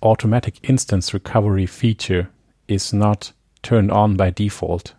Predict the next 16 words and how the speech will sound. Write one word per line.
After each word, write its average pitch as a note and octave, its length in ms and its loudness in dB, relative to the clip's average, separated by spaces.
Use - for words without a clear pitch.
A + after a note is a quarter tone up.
So - 140 -4
this G#2+ 220 0
is G2 160 -2
what, F#2+ 240 2
um, F#2 480 0
is G#2+ 180 -2
maybe G2+ 280 2
a F#2 40 2
little F#2+ 140 0
bit, F2+ 320 -4
um, F#2 240 0
surprising, F#2+ 880 -2
because, - 640 -2
uh, F2+ 60 0
other A2+ 260 2
cloud, G2+ 460 0